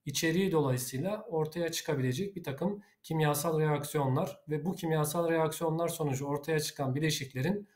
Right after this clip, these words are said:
oradaki fauna ve flora sistemlerine etkisi, su sistemlerine etkisi ve o bölgede yaşayan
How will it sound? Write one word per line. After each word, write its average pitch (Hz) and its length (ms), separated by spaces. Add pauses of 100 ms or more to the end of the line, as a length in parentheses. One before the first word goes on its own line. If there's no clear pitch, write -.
(200)
oradaki 165 500
fauna 165 400
ve 147 60
flora 160 300
sistemlerine 127 600
etkisi, 156 640 (100)
su - 160
sistemlerine 120 720
etkisi 175 580 (280)
ve 165 200 (240)
o 170 160
bölgede 175 360
yaşayan 156 600